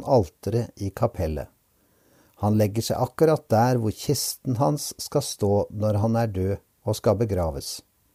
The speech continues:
Han blir dekket av et begravelsesteppe.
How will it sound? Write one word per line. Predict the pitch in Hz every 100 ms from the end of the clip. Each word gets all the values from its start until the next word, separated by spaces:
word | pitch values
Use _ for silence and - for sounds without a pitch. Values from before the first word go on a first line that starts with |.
| _ _ _
Han | - 202
blir | 107
dekket | 107 143 - - 139 -
av | 98 101
et | -
begravelsesteppe. | 117 101 90 87 87 92 - - - 120 - 117